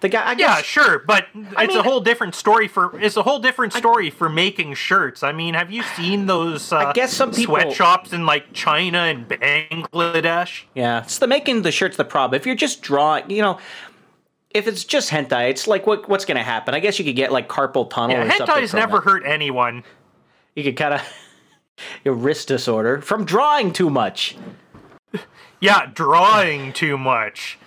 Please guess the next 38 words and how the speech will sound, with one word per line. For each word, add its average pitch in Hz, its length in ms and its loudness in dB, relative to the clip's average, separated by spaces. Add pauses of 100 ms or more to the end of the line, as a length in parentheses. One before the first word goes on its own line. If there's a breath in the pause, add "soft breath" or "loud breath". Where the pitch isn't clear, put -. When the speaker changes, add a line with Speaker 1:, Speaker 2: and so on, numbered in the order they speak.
(140 soft breath)
Speaker 2:
That's 208 320 2
what 233 160 2
they're 185 100 0
calling 156 380 0
it 123 100 -6
now. 113 360 -4 (120)
Speaker 1:
Yeah. 87 460 -10 (1120 loud breath)
Oh, 120 380 -2
man. 90 480 -10 (1040 loud breath)
So 247 160 0
I 247 80 0
got 285 180 0
the 196 80 0
space 247 300 -2
cow. 135 360 -2 (760 loud breath)
Uh, 135 60 -4
the 143 80 -2
space 190 260 0
cow 202 160 0
story? 175 340 2
Speaker 2:
Roar. 233 1080 4
Speaker 1:
Moo. 226 800 2 (760 loud breath)
Uh, 151 200 2
this 143 120 -2
is 135 120 0
a, 127 100 2
this 139 260 -4
is 120 140 -4
a 120 80 0
throwaway. 110 720 0 (240 loud breath)
I 185 100 0
didn't 285 300 -2
know 226 140 4
about 226 220 -2
the 233 80 0
space 285 320 -2
cow, 98 260 -4
though. 87 260 -6